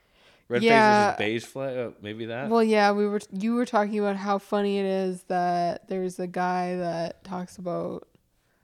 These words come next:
Speaker 2: ask girls for red flags, and then she.
Speaker 1: Oh yeah, I think I was gonna ask you like what.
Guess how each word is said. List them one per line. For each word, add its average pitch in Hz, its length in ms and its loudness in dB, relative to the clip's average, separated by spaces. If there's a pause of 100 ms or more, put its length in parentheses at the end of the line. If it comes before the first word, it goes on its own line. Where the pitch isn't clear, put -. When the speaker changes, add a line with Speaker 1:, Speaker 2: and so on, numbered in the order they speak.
(260)
Speaker 2:
ask 180 220 -10
girls 180 240 -4
for - 120 -10
red 185 240 -6
flags, 175 600 -6
and 175 120 -10
then 175 140 -10
she. 190 460 -12 (880)
Speaker 1:
Oh 104 160 -2
yeah, 92 420 -4 (300)
I 101 60 -14
think 123 120 -6
I 113 40 -4
was 101 80 -8
gonna 101 180 -8
ask 95 340 -10
you 90 120 -8
like 82 160 -10
what. 90 340 -10